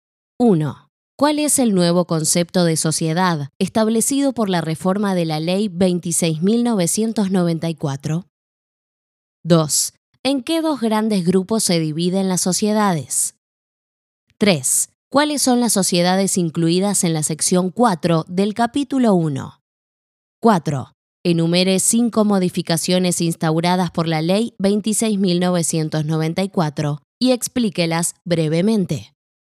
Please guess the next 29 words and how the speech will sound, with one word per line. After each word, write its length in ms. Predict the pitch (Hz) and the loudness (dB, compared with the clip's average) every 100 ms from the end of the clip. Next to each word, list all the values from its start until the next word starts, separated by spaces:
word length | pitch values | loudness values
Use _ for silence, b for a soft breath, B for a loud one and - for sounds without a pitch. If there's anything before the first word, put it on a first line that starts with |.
| _ _ _ _ _ _ _ | _ _ _ _ _ _ _
Cinco. 640 | - 247 202 160 143 110 _ _ _ _ _ | 0 2 2 0 -4 -6 _ _ _ _ _
Realice 640 | 170 196 185 190 202 - 190 | 0 2 2 2 0 0 2
un 140 | 185 | 4
breve 320 | 190 233 226 | 4 4 2
análisis 580 | 208 202 190 185 - 165 | 0 0 0 -2 -2 -2
de 160 | 165 - | -2 -4
cada 300 | 214 214 208 | -2 0 2
uno 240 | 208 190 | 0 0
de 100 | 180 | 0
los 160 | 160 156 | -2 -2
tipos 320 | 185 180 175 | -4 -2 -2
sociales 720 | 160 - 185 180 175 175 - _ | -2 -2 0 0 0 0 -4 _
previstos 600 | 247 254 262 254 - 269 220 | 0 2 0 -2 -2 -2 0
en 100 | 185 | 0
la 120 | 165 | 0
Ley 240 | 175 185 | 0 0
diecinueve 680 | 196 180 - 165 160 156 156 | 0 -2 -2 -2 -2 -2 -2
mil 280 | 175 220 214 | 0 -2 -2
quinientos 600 | 247 214 160 147 165 165 | -2 -2 -2 -4 -4 -2
cincuenta. 760 | 190 190 208 190 143 101 - _ _ _ _ _ _ _ _ _ _ _ _ | -2 0 0 0 -4 -8 -12 _ _ _ _ _ _ _ _ _ _ _ _
Seis. 680 | - 214 175 117 - - - _ _ _ - | -2 2 2 0 -2 -2 -4 _ _ _ -2
¿En 160 | 240 233 | -2 0
qué 180 | 320 320 | -2 -2
consiste 580 | 302 277 254 226 262 233 | -2 0 0 -2 -2 0
la 120 | 180 | 0
teoría 500 | 170 151 170 202 208 | 0 0 0 2 2
de 120 | 202 | 0
la 80 | 196 | 0
institución? 800 | 180 180 175 - 160 139 170 | -2 -2 0 0 -2 -2 -6